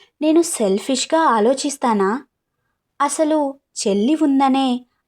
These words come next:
ఆ రోజు అమ్మతో డాక్టర్ చెప్పింది. మరి తమ్ముడు కూడా పుట్టి ఉంటే ఆ విషయం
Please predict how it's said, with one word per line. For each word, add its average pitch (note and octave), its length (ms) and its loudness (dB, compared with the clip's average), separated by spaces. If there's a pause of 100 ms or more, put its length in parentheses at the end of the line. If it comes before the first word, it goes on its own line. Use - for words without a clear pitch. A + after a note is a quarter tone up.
(120)
ఆ A#3+ 140 2
రోజు A#3 560 0 (320)
అమ్మతో G#3 480 0
డాక్టర్ A#3+ 460 -2 (140)
చెప్పింది. G#3 480 -4 (380)
మరి D4+ 420 0 (360)
తమ్ముడు G#3 360 0
కూడా D#4 300 0
పుట్టి D4 300 -4
ఉంటే B3 580 0 (320)
ఆ C#4+ 80 0
విషయం C#4 560 -2